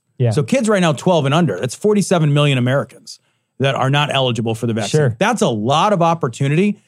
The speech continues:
Speaker 2: to continue to create variants and continue
Speaker 1: Yeah, for
Speaker 2: community
Speaker 1: sure.
Speaker 2: spread. That's a
Speaker 1: For
Speaker 2: huge
Speaker 1: sure.
Speaker 2: number of people.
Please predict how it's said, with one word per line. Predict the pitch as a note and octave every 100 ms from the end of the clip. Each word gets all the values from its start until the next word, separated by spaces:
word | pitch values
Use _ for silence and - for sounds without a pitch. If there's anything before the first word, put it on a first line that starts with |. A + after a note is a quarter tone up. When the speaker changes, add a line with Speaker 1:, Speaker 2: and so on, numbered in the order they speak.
| _ -
Speaker 2:
to | D3
continue | D3+ A2 E3 D3+
to |
create | B2+ D3 B2
variants | B2 B2 A#2+ A2
and | G#2+
continue | A2+ C3 C3+ B2+
Speaker 1:
Yeah, | C3+ F#3+
for | B2+
Speaker 2:
community | C#3+ A#2+
Speaker 1:
sure. | D3
Speaker 2:
spread. | A#2+ A2+
That's | - A2+
a |
Speaker 1:
For | B2
Speaker 2:
huge | D3+ D3
Speaker 1:
sure. | A2+
Speaker 2:
number | B2+ A2
of |
people. | F#2+ C#3 -